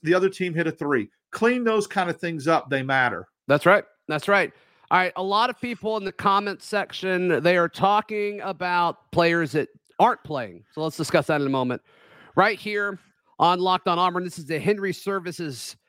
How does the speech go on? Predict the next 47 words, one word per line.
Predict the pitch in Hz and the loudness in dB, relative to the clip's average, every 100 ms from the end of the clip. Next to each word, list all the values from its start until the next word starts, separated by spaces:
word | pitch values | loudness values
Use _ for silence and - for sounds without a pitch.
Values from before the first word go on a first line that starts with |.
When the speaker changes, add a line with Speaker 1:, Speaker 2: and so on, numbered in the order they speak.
| _ | _
Speaker 2:
Company | - 170 170 165 147 | -2 0 -2 -6 -4
post-game | - 196 - 190 175 | -2 -2 0 0 0
show. | 151 185 175 175 - - | -2 0 0 -2 -4 0
Give | 175 | 2
our | 175 | 2
friends | - 180 170 | 0 0 0
at | 165 | 0
Henry's | 143 175 165 160 | 0 0 0 -2
a | 156 | -2
call, | - 160 160 165 156 | 2 4 4 4 0
three | 160 185 | -2 -2
three | 185 175 | 2 2
four, | 180 180 175 | 4 6 6
two | - 185 | 4 2
eight | 180 170 | 2 -2
eight, | 170 175 _ _ _ _ _ | -4 -6 _ _ _ _ _
twenty | - 220 247 220 | 0 2 2 0
seven | - 214 196 180 160 127 - _ _ _ | -2 0 0 0 -4 -8 -14 _ _ _
hundred. | - 254 233 247 233 202 _ _ - | -2 0 -2 -6 -8 -16 _ _ -2
If | 196 - | -2 0
the | 196 | -2
country | - 247 233 254 | 0 0 0 -4
roads | 233 233 247 220 | -2 2 2 2
are | 214 | 0
taking | 175 - 226 285 - 294 262 | -4 -4 -2 -2 -4 -8 -2
you | 247 | -2
home | 175 - 277 254 247 240 240 247 | -2 2 2 4 0 -2 -4 -6
and | 240 214 202 | -2 0 4
you | 196 | 4
realize | 208 208 202 202 175 | 6 4 2 2 0
that | 190 175 | -2 0
your, | 175 175 | 0 4
uh, | 165 156 | 4 4
your | 143 143 131 | 2 -2 0
house | 180 196 - | 2 0 -4
is | 143 131 | -12 -10
messed | 135 - | -12 -10
up | 127 135 | -8 -4
or | - | 2
your | 160 135 | 2 4
business | 175 170 143 | 2 0 -2
is | 135 | -4
messed | 143 131 | -6 -4
up | 151 143 | -4 -2
from | 151 | 0
a | 120 | 0
plumbing | - 196 196 190 190 | 2 2 2 0 -2